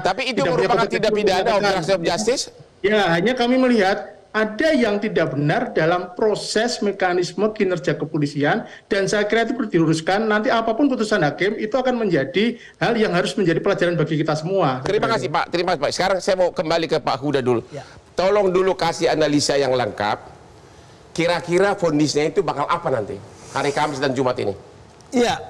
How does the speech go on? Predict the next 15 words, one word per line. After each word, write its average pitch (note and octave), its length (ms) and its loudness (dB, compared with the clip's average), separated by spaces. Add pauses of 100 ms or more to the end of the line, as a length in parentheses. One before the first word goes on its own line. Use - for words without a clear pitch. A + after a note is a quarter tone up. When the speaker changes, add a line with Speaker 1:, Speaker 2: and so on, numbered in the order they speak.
Speaker 3:
<clears throat> G3+ 220 2
pertama, G#3 640 0 (240)
bagi D3 240 0
saya G3 240 0
sangat F3+ 320 -2
penting. B2+ 560 0 (320)
Ini G#3 480 2 (240)
penanganan D#3+ 640 0
perkara C#3+ 720 0 (320)
pembunuhan C3+ 800 0
Joshua C3 560 2
di C#3+ 80 2
awal C3+ 480 0
ini B2+ 160 2
melenceng. C#3 720 0